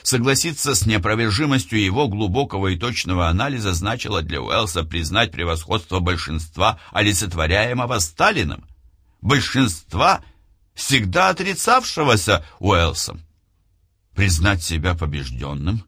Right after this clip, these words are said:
значило понести читателю новые идеи.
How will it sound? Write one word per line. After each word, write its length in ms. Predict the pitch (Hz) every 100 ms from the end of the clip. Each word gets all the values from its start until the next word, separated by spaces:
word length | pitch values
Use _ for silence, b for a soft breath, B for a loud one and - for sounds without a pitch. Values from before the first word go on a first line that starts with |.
| b b b
значило 480 | 95 113 120 120 107
понести 540 | 110 110 95 - 139
читателю 680 | 120 104 104 131 - 135 - b b
новые 640 | 104 143 220 220 185 139 107
идеи. 440 | 78 - 50